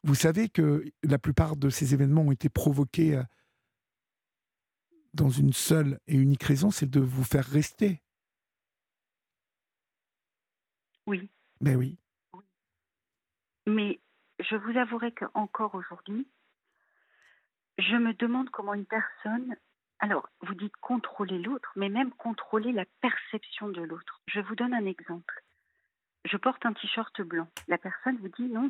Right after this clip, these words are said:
Speaker 2: ton t-shirt est noir. » Non, regarde. Vous sortez, vous prenez le t-shirt, vous lui montrez. Et il va vous parler pendant des heures, des heures, pour que, au moment où vous allez vous coucher, vous allez aussi douter. Est-ce que mon t-shirt était blanc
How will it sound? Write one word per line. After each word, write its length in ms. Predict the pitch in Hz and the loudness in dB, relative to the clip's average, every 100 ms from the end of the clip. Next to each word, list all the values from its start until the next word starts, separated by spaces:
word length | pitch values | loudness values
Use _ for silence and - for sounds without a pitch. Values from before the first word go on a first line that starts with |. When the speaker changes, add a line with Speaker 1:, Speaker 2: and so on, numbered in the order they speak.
| - | -4
Speaker 2:
ton 140 | 190 | -12
t-shirt 400 | 185 - 226 226 | -10 -6 -6 -6
est 60 | 196 | -6
noir. » 380 | 180 170 170 - | -6 -6 -8 -8
Non, 260 | 175 294 196 | 0 0 0
regarde. 480 | - 175 196 180 151 - _ _ _ _ | -6 -2 2 2 0 -18 _ _ _ _
Vous 80 | 185 | -12
sortez, 480 | - 226 - - 202 | -2 -4 -2 -6 -6
vous 100 | 165 | -6
prenez 400 | - 254 262 269 | -8 -2 0 0
le 120 | 170 | -2
t-shirt, 340 | - - 254 | -8 -6 -6
vous 120 | 196 180 | -8 -10
lui 100 | 185 | -6
montrez. 440 | 202 202 - 180 _ - - _ _ - | -6 -6 -8 -8 _ -20 -20 _ _ 4
Et 40 | |
il 240 | 269 277 254 | 4 6 4
va 140 | 233 | 4
vous 140 | 190 190 - | 2 -2 2
parler 340 | 262 220 208 | 2 2 -4
pendant 340 | - 185 180 165 | -6 -14 -10 -6
des 200 | 170 165 - 214 | -6 -8 -10 -6
heures, 400 | 175 - - _ _ _ 170 | -6 -8 -16 _ _ _ -6
des 100 | 165 - 220 | -6 -4 2
heures, 360 | 226 165 - _ - - _ _ - | 2 2 -6 _ -20 -20 _ _ 0
pour 320 | 294 247 - _ - | 2 2 -4 _ -4
que, 160 | 214 - | -4 0
au 100 | 208 | 0
moment 320 | 226 233 294 | 2 4 4
où 100 | 240 | 4
vous 100 | 185 | -2
allez 160 | 196 202 | -4 -4
vous 100 | 180 | -6
coucher, 320 | - 190 285 | -12 -8 -6
vous 140 | 233 202 | -2 -2
allez 160 | 196 _ _ - | -4 _ _ -6
aussi 260 | 233 - 294 | -6 -4 -4
douter. 400 | 247 - 277 - _ _ _ - | -4 -2 -2 -2 _ _ _ -14
Est-ce 100 | - | -10
que 140 | - | -4
mon 140 | 226 185 | -2 -2
t-shirt 380 | 175 233 240 202 | -4 -4 -4 -8
était 180 | - 165 | -12 -6
blanc 320 | 175 254 | -2 -2